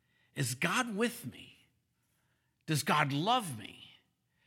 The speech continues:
Will God protect me? The writer of Hebrews knew this in Hebrews thirteen, five and six. He said, "Let not your, uh, let, let your conduct be without covetousness."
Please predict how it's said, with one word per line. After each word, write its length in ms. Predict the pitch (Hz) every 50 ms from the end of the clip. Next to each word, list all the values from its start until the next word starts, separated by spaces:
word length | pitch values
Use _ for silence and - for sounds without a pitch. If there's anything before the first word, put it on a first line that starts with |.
| _ _ _ _ -
Will 140 | 156 160 147
God 420 | 123 180 170 180 214 226 202 165
protect 600 | - 190 175 - - - 254 254 - - - -
me? 180 | - - - - - - _ _ _ _ _ _ _ _ _ _ _ _ _ _ _ _ _
The 80 | 135
writer 240 | 131 156 175 185 180
of 80 | 151 123
Hebrews 400 | - 262 262 254 175 147 123 135
knew 160 | 135 139 143
this 200 | 143 170 185 -
in 80 | 160 135
Hebrews 360 | 123 190 175 156 151 139 -
thirteen, 380 | - 180 165 - - 175 151 135
five 280 | - 170 151 156 151
and 140 | 143 127 127
six. 600 | - - - 294 - 190 - - - - - - - _ _ _ _ _ _ _ _ _ _ _ _ _ _ _ -
He 60 | 156
said, 180 | - 214 208 202
"Let 160 | 220 269 277
not 180 | 262 254 269 233
your, 140 | 196 165 - - - -
uh, 80 | 180 165
let, 220 | 175 220 262 - - - - -
let 240 | 220 190 233 - -
your 100 | - 269
conduct 460 | 208 - - 233 233 233 233 202 175
be 100 | 190 233
without 400 | 202 185 170 - 202 220 220 -
covetousness." 920 | - - - 269 269 262 190 143 - - - 98 101 139 156 - - -